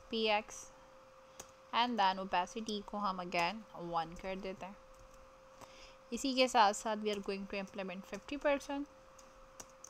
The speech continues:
and again with हम,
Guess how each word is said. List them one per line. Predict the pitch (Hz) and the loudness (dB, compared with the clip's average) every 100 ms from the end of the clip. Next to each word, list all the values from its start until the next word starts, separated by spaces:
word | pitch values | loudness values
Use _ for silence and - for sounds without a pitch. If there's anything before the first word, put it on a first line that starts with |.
| - - - - - - - - - - | -20 -20 -20 -20 -20 -20 -20 -20 -16 -4
and | 180 196 | 2 2
again | 196 190 202 196 185 | 4 4 4 0 4
with | 208 202 185 | 4 4 -2
हम, | 190 185 226 | -4 -4 -8